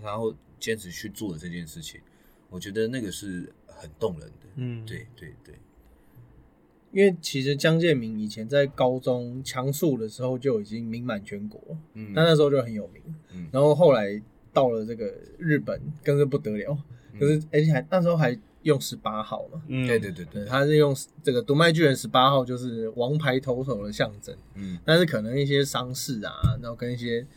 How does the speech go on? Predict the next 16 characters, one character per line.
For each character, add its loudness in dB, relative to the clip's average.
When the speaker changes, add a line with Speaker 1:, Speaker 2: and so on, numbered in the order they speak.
Speaker 3:
呃， -4
改 -2
姿 0
势 -4
的 -4
问 2
题， -16
然 -8
后 -2
后 2
来 -4
就 -6
回 -6
到 -2
台 -12
湾。 -10